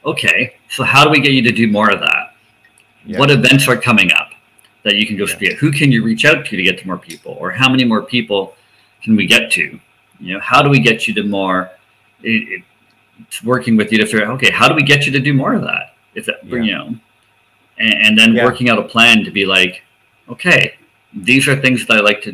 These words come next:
Speaker 1: get more of, and how do we get you to do more of those? How do we
Speaker 2: Yeah.
Speaker 1: get you in front of those? Or who do you have to talk to, to get in
Speaker 2: Yeah.
Speaker 1: front of those?" You
Speaker 2: Yeah.
Speaker 1: know, like, I'm, as you said it, I'm like, "Well, this podcast is one avenue for you to do that."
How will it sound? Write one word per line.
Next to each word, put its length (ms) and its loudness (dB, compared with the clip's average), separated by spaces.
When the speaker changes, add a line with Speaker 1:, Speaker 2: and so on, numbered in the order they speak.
Speaker 1:
get 180 -6
more 220 -2
of, 140 -8
and 100 -10
how 160 -6
do 60 -4
we 80 -6
get 240 -2
you 120 -8
to 120 -12
do 40 -14
more 200 -12
of 80 -20
those? 320 -16
How 140 -2
do 80 -2
we 80 -4
Speaker 2:
Yeah. 60 -4
Speaker 1:
get 140 0
you 80 -6
in 80 -8
front 220 -10
of 60 -16
those? 260 -16
Or 60 -10
who 220 0
do 60 6
you 120 6
have 160 0
to 60 -18
talk 340 -2
to, 160 -12
to 120 -6
get 140 2
in 80 -4
Speaker 2:
Yeah. 60 -10
Speaker 1:
front 160 -8
of 60 -16
those?" 340 -18
You 120 -6
Speaker 2:
Yeah. 60 2
Speaker 1:
know, 100 2
like, 220 2
I'm, 420 -2
as 160 -4
you 60 -6
said 260 0
it, 100 0
I'm 100 -4
like, 200 -4
"Well, 100 -6
this 160 -4
podcast 640 0
is 120 -10
one 160 -2
avenue 340 0
for 160 -14
you 100 -6
to 80 -6
do 180 -8
that." 320 -6